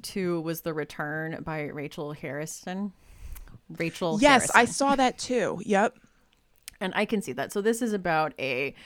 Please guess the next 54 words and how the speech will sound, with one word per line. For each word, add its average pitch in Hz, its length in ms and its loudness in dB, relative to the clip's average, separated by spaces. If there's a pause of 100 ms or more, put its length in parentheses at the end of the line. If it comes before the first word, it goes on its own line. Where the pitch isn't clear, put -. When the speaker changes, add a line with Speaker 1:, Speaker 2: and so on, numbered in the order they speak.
(480)
Speaker 1:
close-knit 214 720 2
group 180 360 -4
of 185 120 0
friends, 151 560 -2 (120)
and, 160 600 -6 (640)
uh, 156 140 -2
there's 170 260 -4
a 151 220 -2 (240)
one 185 420 0
friend 156 440 -2 (100)
that 139 280 -2 (160)
is, 170 220 -4
like, 156 160 -2
married 233 400 4
and, 185 100 -2
like, 170 140 -2
seemingly 196 420 0
doing 170 240 -2
okay, 151 240 -4
and 160 100 -4
she 170 120 -6
just 160 200 -4
goes 165 160 -4
on 156 120 -6
a 143 60 -6
hike 143 280 -8
and 165 140 -8
goes 135 240 -6
missing. 143 760 -6
But 151 160 -6
there's, 143 220 -6
like, 143 160 -8
one 165 300 -2
friend 147 340 -4
who 185 100 -10
refuses 160 760 -4
to 160 100 -8
believe 139 320 -6
that 135 160 -8
she's 160 260 -10
dead. 143 440 -4
You 143 80 -10
know, - 120 -10
like, - 220 -14
they 143 80 -10
kind 151 180 -10
of 143 80 -10
get - 160 -8
to - 80 -8
a 139 60 -8
point 131 240 -10
where 123 80 -10
it's 127 140 -14
like, - 180 -12